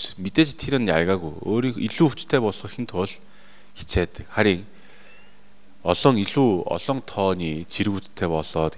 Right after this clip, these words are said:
илүү, тий, туш-, а, хүчтэй болохоос, болохын тулд, зэргүүдтэй болохоос тодорхой Библиэлд байгаагаар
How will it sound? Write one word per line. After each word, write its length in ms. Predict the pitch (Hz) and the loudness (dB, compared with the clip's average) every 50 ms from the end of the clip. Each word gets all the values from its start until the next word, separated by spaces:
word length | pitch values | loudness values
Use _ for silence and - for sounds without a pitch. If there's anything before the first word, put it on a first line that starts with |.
| - | -8
илүү, 480 | 87 - - 127 120 101 82 87 101 123 - - - | -8 -4 2 4 4 6 4 4 0 -4 -10 -14 -14
тий, 300 | - - 82 80 73 71 - | -14 -12 -10 -10 -10 -10 -12
туш-, 320 | - - - - - - - - - - - - - - - - | -12 -10 -10 -10 -10 -10 -14 -16 -16 -16 -16 -16 -16 -16 -12 -8
а, 240 | 73 73 76 76 - - - - - - - - - - - - - - - | -6 -6 -6 -6 -8 -10 -16 -16 -16 -16 -16 -16 -16 -16 -16 -16 -14 -10 -8
хүчтэй 320 | - - - - - 147 | -6 -6 -2 6 8 8
болохоос, 560 | 117 101 92 87 - - - 113 123 - - - - - | 10 10 6 4 4 4 6 6 6 6 2 -4 -2 4
болохын 360 | 92 90 - - - 123 127 | 4 4 4 4 -2 -2 0
тулд, 240 | - 110 95 95 95 - - - - - | 4 6 6 6 4 2 -12 -14 -14 -10
зэргүүдтэй 520 | - - 104 104 101 98 - - 107 92 | -6 -2 -2 -2 -2 -4 -4 0 2 2
болохоос 680 | 82 82 85 - - - - 104 110 113 - - - - - - - - - - - - - - - - - - - - - - - - - - - - - - - - - - - - - - - | 4 4 2 0 -4 -6 2 2 4 4 4 0 -4 -8 -16 -16 -16 -16 -16 -16 -16 -16 -16 -16 -16 -16 -16 -16 -16 -16 -16 -16 -16 -16 -16 -16 -16 -16 -16 -16 -16 -16 -14 -14 -14 -14 -14 -10 -4
тодорхой 360 | - 98 - - - - 101 87 | -4 -4 -4 -2 0 0 0 2
Библиэлд 640 | 98 104 107 113 107 101 104 87 80 78 76 - - - - | 2 0 0 0 0 2 2 2 2 0 -4 -6 -10 -6 0
байгаагаар 500 | 82 82 87 87 82 80 82 82 85 | 2 2 4 4 2 2 0 0 0